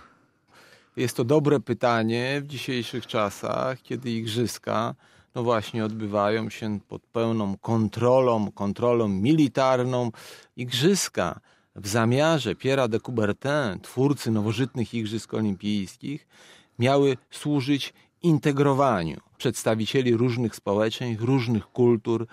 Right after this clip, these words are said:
Igrzyska miały być wzorem dla świata ówczesnego,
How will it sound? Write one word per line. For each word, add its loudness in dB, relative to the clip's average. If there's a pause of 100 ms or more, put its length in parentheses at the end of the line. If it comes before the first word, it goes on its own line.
(420)
Igrzyska 2
miały 2
być -2
wzorem 2 (280)
dla 0
świata 0
ówczesnego, -2